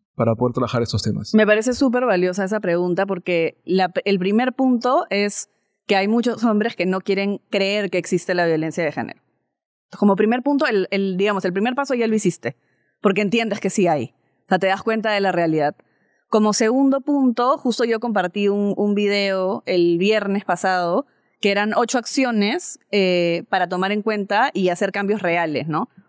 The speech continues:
Speaker 2: Una de ellas, en mi opinión, es la más importante, es que los hombres generen espacios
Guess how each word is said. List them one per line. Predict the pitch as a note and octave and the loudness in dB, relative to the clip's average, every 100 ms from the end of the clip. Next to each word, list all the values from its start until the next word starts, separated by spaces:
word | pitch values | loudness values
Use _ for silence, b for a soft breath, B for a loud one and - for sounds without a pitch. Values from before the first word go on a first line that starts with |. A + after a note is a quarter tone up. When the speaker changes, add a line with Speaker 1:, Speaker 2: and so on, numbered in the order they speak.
| b | b
Speaker 2:
Una | B3+ C4 C4+ | 0 2 2
de | G#3+ | 2
ellas, | G#3 A3+ - | 2 0 0
en | G3+ F#3+ | 0 2
mi | A3+ | 0
opinión, | A#3 G#3 G3+ G#3 B3 | 0 0 0 -2 -4
es | G3 F#3+ | -4 0
la | G3 | 0
más | G3 G3+ | 0 0
importante, | A3 F#3 F#3 F#3 G3+ | 0 0 0 -2 -4
es | |
que | - | -2
los | F#3+ F3 | 0 0
hombres | G#3+ G#3 A3+ | -2 -2 -2
generen | A3+ F3+ G3 F#3 | -2 -2 -2 -4
espacios | D#3+ F#3 - G3 B3 | -4 -4 0 0 -2